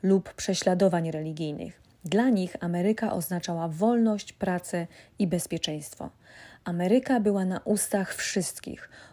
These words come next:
Rozmawialiśmy o Ameryce, marzyliśmy o Ameryce. Wszyscy mieliśmy jedno życzenie: być w Ameryce, powiedział jeden z chłopców, który przyjechał z Polski.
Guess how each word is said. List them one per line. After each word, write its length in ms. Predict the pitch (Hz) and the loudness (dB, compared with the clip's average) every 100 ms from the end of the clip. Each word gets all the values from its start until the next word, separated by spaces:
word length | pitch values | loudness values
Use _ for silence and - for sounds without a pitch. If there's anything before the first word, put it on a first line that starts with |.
| - | -2
Rozmawialiśmy 880 | 190 160 165 160 185 208 196 208 208 | 0 2 0 0 2 2 2 0 0
o 40 | |
Ameryce, 600 | 196 190 190 190 - 190 | 0 0 2 0 -2 -4
marzyliśmy 840 | 180 175 160 175 214 214 - 208 | -2 0 0 4 4 2 0 0
o 40 | 196 | 0
Ameryce. 520 | 190 190 190 - 196 - - - | 0 0 0 -2 -6 -8 -20 -8
Wszyscy 560 | - - 285 - 262 | -2 4 2 2 2
mieliśmy 440 | 226 202 190 196 185 | 4 4 2 2 4
jedno 340 | 190 170 180 | 4 2 2
życzenie: 520 | 165 175 180 160 160 175 | 0 0 -2 -4 -8 -8
być 400 | 151 226 226 - | 4 6 6 0
w 60 | - | -4
Ameryce, 560 | 180 175 170 - - - - - - | 0 0 -2 -4 -8 -10 -18 -20 -4
powiedział 580 | - 175 202 254 247 220 | 0 4 4 6 6 6
jeden 320 | 202 196 190 | 4 4 2
z 100 | - | -2
chłopców, 560 | - 185 175 - 156 - | -4 -2 -2 -6 -10 -10
który 260 | - 170 | -6 -4
przyjechał 520 | 165 - 185 196 190 175 | -2 0 4 4 2 -2
z 120 | - | -4
Polski. 680 | 170 160 160 - - - | -2 -2 -4 -10 -12 -14